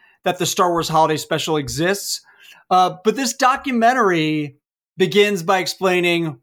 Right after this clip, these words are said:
why it exists, <laughs> which is maybe a bigger question. And I think my favorite quote comes from Seth Green, who says,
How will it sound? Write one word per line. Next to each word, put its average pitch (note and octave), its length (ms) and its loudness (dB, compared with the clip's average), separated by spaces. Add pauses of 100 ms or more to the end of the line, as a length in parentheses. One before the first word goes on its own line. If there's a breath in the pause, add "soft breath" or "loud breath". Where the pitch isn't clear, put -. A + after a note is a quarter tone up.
why F3+ 460 2
it D#3+ 160 0
exists, C3 760 -4
<laughs> - 60 -12
which A#3 220 0
is G3+ 140 0
maybe A#3 280 2
a G#3+ 60 0
bigger F#3 340 0
question. G3 560 -2
And A#3 500 -4
I G#3+ 80 4
think C#4+ 160 -4
my C4 140 2
favorite A#3 340 0
quote A3 280 -2
comes F#3+ 200 -2
from G3 120 -6
Seth F#3+ 360 -2
Green, F3+ 380 -2
who D#3 120 -4
says, E3 500 -4